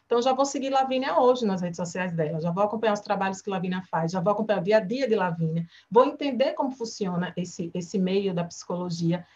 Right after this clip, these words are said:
até porque isso me ajuda na minha decisão. Será que é essa área mesmo que eu quero atuar? Será que essa, nessa área de psicologia escolar? Vou entender o que é psicologia clínica, vou entender o que é psicologia escolar.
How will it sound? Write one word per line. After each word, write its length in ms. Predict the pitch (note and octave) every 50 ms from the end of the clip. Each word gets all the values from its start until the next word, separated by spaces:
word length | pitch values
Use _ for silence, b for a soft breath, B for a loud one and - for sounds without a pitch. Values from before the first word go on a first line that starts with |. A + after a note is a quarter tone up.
| B B B -
até 300 | B3+ C#4 C#4+ - C#4 C#4+
porque 240 | D4 D#4 - C#4 C4
isso 180 | C4 C4+ C4+
me 80 | C4+ C#4
ajuda 460 | D4 D4 A3+ A#3 A#3 A3+ A3 A3+ A3
na 100 | G#3+ G3+
minha 160 | G3+ G3 G3
decisão. 500 | F#3+ G3 G3 G3 - G#3 F#3 F#3 E3 D#3+
Será 240 | E3 - G3+ A3+ B3
que 80 | B3+ C4
é 20 |
essa 160 | B3+ - A#3
área 160 | G3 G3 F3+
mesmo 280 | E3+ E3+ F#3 G#3 G#3+ G#3+
que 60 | G#3+
eu 80 | G3+ G3
quero 160 | - E3+ F3
atuar? 460 | E3+ - - D#3+ D#3+ E3 F#3 G3+ G3+ b b b b
Será 260 | - - G3 G3 G#3
que 80 | G#3 A#3
essa, 160 | A3+ A3+ A3
nessa 360 | G#3+ G3 F#3+ F#3+ F3 E3+ G#3
área 160 | F3+ F3 F3 F3
de 40 | E3+
psicologia 420 | E3 - - D#3 D3+ F3+ E3 F#3
escolar? 640 | F3+ E3+ - - F3+ E3 E3 F3+ F#3+ G3+ F#3+ - - _ -
Vou 140 | E3 G3+
entender 280 | G#3+ G#3+ A3 G3+ F#3 F#3
o 40 | E3+
que 80 | F3
é 20 | F3
psicologia 600 | E3+ - - - F3 E3 D#3 D3 E3 D#3+ D3+ -
clínica, 500 | - F#3+ G#3+ G#3+ G#3+ G#3 G3+ G3 G3+ G3
vou 100 | F#3+ G3+
entender 240 | G3 G3 F#3+ F#3 F3
o 20 |
que 80 | - -
é 20 |
psicologia 460 | - - - - F3 F3 E3+ E3+ F3+ F3
escolar. 440 | E3+ - - F#3 F3+ F3+ F#3 F#3